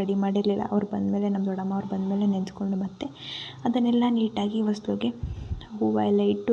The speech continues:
ರಂಗೋಲಿ ಎಲ್ಲ ಇಟ್ಟು ನಾನೇ ಎಲ್ಲ ರೆಡಿ ಮಾಡಿ ಕೊಟ್ಟೆ. ನಮ್ಮ ಮಮ್ಮಿನೂ ಮಾಡೋ ಹಾಗಿರಲಿಲ್ಲ ಅದೇನು. ನಮ್ಮಮ್ಮ just ಮೇಲ್ ಮೇಲೆ ಮನೆ ಒರೆಸೋದು ಆ ಥರದ್ದು ಹಾಗೆ ಮಾಡಿಕೊಂಡ್ರು. ಇವನ್ನೆಲ್ಲ ಪ್ರತಿಯೊಂದನ್ನು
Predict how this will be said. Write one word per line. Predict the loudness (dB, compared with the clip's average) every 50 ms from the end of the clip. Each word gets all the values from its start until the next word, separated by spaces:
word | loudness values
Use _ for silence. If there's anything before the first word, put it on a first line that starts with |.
| 4 4 2
ರಂಗೋಲಿ | 0 0 0 0 0 2 2 0 0
ಎಲ್ಲ | 0 0 -2 -2 -4
ಇಟ್ಟು | -4 -4 -6 -6 -6 -8 -14 -18 -16 -16 -16 -18 -18 -6 0 2
ನಾನೇ | 2 4 4 4 4 4
ಎಲ್ಲ | 2 2 2 2 2
ರೆಡಿ | 2 2 2 2 2
ಮಾಡಿ | 2 0 0 0 0
ಕೊಟ್ಟೆ. | -2 -2 0 0 2 2
ನಮ್ಮ | 2 2 2
ಮಮ್ಮಿನೂ | 2 4 4 4 2 2 0
ಮಾಡೋ | 0 -2 -2 -2 -2
ಹಾಗಿರಲಿಲ್ಲ | -2 -2 0 0 0 -2 -2 -2 -2
ಅದೇನು. | -2 -2 -2 -2 -2 0 0 2 2 2
ನಮ್ಮಮ್ಮ | 2 2 2 2 2 2 0 -2 -4 -8 -18 -20 -20 -20 -6 0 2
just | 2 2 2 2 4 4
ಮೇಲ್ | 6 6 4 4
ಮೇಲೆ | 4 4 4 4 4
ಮನೆ | 2 2 0 0 -2
ಒರೆಸೋದು | -2 -2 -4 -2 -2 0 0 0
ಆ | 0 0
ಥರದ್ದು | 0 -2 -2 0 0 0 -2 -2 -6 -12 -8 -2
ಹಾಗೆ | 0 0 2 2 2 0
ಮಾಡಿಕೊಂಡ್ರು. | 0 -2 -4 -4 -4 -4 -2 -2 0
ಇವನ್ನೆಲ್ಲ | 0 0 2 0 -2 -2
ಪ್ರತಿಯೊಂದನ್ನು | -2 -6 -6 -4 -4 -4 -4 -2 -2 -2 -2